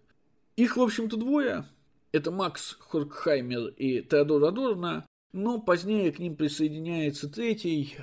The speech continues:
а именно Юрген Хабермас. Конечно, говорить о, о них отдельно мы не будем, потому что это уже совсем гигантский пласт информации.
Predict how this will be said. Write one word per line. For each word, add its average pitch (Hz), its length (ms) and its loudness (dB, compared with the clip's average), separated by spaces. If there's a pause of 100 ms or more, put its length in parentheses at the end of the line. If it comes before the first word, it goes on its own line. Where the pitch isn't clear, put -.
(140)
а 135 120 2
именно 139 600 -2
Юрген 147 460 0
Хабермас. 110 760 -4 (480)
Конечно, 226 400 2
говорить 196 540 8 (420)
о, 110 440 -10
о 170 40 0
них 180 320 0
отдельно 165 480 2
мы 160 160 -2
не 151 100 -2
будем, 156 560 -2
потому 147 380 0
что 135 340 -6
это 143 360 0
уже 131 440 0 (240)
совсем 139 600 -4 (100)
гигантский 131 540 -4
пласт 127 340 -4
информации. 196 800 -2